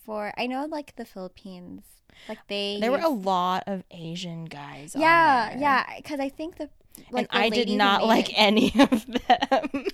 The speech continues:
Speaker 1: Well, you don't like Asians,
Speaker 2: Okay, no, no,
Speaker 1: anyway.
Speaker 2: I don't discriminate. I
Speaker 1: She
Speaker 2: definitely
Speaker 1: don't discriminate,
Speaker 2: I definitely
Speaker 1: but
Speaker 2: matched with, like, Asians on, like, not all Asians, but, like, on Bumble, I did,
Speaker 1: Uh-huh.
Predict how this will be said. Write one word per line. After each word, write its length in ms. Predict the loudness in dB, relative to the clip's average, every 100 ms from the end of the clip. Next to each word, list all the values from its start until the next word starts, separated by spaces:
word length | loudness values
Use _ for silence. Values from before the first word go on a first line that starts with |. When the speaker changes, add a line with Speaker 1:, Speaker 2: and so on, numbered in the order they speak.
| -4
Speaker 1:
Well, 140 | -2 -4
you 160 | -4
don't 180 | -6 -8
like 200 | -10 -12
Asians, 680 | -14 -12 -12 -14 -16 -14 -14 -4 0
Speaker 2:
Okay, 200 | 2 2
no, 80 | 0
no, 100 | 4
Speaker 1:
anyway. 140 | 4 4
Speaker 2:
I 40 |
don't 220 | 2 0 0
discriminate. 800 | -2 -2 -2 0 0 0 -2 0
I 60 | 4
Speaker 1:
She 40 |
Speaker 2:
definitely 300 | 4 4 6
Speaker 1:
don't 240 | 6 6 2
discriminate, 640 | -4 -4 -6 -4 -2 0
Speaker 2:
I 80 | 4
definitely 500 | 4 4 4 4 2
Speaker 1:
but 60 | 2
Speaker 2:
matched 340 | 0 -2 -4
with, 220 | -2 0
like, 220 | -2 -2 -2
Asians 340 | -2 -2 -4
on, 420 | -2 -4 -4 -10 -12 _
like, 200 | -8 -6
not 160 | -6 -6
all 160 | -6 -4
Asians, 540 | -4 -4 -4 -4 -8 -8
but, 240 | -6 -4
like, 400 | -2 -4 -6 -16 _ _ _ _ _ _ _ _ _ _ _ _ _ _ _ _ _ -6
on 180 | -4 -2
Bumble, 400 | -2 -2 -2 -2
I 240 | -2 -4
did, 380 | -6 -6 -4 -6
Speaker 1:
Uh-huh. 120 | -8